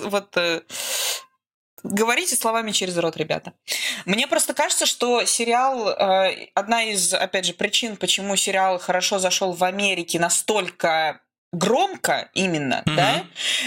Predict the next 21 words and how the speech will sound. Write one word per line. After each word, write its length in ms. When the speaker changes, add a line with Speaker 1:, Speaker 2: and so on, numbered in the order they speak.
Speaker 1:
это 960
действительно 480
ключевая 640
причина, 720
почему 480
Ханна 380
покончила 580
жизнь 220
самоубийством, 920
это 500
сексуальное 580
насилие. 600
Speaker 2:
Мгм. 360
Speaker 1:
И 320
вот 180
этот 220
сериал 500
и 80
её 320
откровение, 1000
он, 400